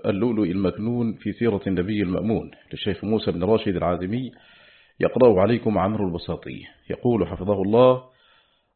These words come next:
غزوة خيبر من بدايتها إلى نهايتها. غزوة خيبر.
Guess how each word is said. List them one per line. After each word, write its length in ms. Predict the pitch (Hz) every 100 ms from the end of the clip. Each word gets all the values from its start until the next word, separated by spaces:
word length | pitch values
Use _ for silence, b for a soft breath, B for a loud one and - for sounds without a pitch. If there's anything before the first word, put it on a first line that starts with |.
| _ 95
غزوة 580 | 117 101 101 101 98
خيبر 480 | 90 123 123 110 123 107 107 - -
من 240 | 120 120
بدايتها 720 | 101 95 101 110 120 107 104
إلى 280 | 98 101 98
نهايتها. 800 | 95 90 92 90 - 73 76 - _ _ _ _ _ _ _ _ _ _ _ _ _ _ -
غزوة 540 | 98 120 120 123 117 104
خيبر. 400 | 110 78 73